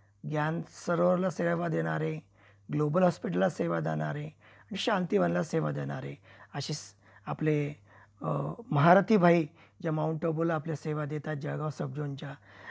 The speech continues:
त्यांचा पण सेवेचा उल्लेख आपण या ठिकाणी केला आहे. आणि शेवटी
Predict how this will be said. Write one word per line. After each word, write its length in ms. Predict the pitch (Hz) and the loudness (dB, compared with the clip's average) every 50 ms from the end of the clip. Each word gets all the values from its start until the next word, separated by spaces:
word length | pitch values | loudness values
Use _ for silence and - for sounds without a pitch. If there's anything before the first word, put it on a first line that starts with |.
| - - - | -18 -8 -2
त्यांचा 280 | 160 165 175 160 226 208 | 0 0 4 6 6 8
पण 240 | 185 226 208 196 208 - - | 8 6 4 2 0 -6 -4
सेवेचा 460 | - 190 180 175 175 180 165 - 175 | 0 2 4 4 4 2 2 2 2
उल्लेख 380 | 165 147 151 156 160 170 160 165 | 2 2 0 0 0 -2 -2 -4
आपण 200 | 160 151 160 156 | -6 -4 -4 -4
या 100 | 160 151 | -4 -6
ठिकाणी 380 | 143 - 147 - 147 147 143 | -6 -8 -10 -8 -8 -8 -8
केला 240 | 139 - 147 143 147 | -8 -8 -8 -6 -6
आहे. 200 | 143 147 147 151 - - - - - - - | -6 -6 -8 -10 -12 -18 -20 -20 -20 -12 -10
आणि 80 | 151 143 | -8 -4
शेवटी 400 | - 165 156 143 - 165 160 | -2 0 0 0 0 0 -2